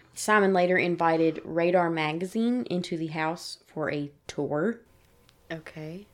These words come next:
Speaker 1: And he is sure to mention, "Oh, you're the first people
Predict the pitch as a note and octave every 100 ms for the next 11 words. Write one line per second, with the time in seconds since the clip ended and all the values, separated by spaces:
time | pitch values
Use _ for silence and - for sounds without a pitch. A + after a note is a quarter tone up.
0 | _ _ _ _ F#3+ F3+ F3+ F3 - -
1 | G#3 G#3+ G#3 - F3 F3 - E3 E3 F#3+
2 | C4+ - G3 F#3 F3+ - A#3 C4 C4+ D4
3 | C4 - A3 A3 - C4 C4 G3 G3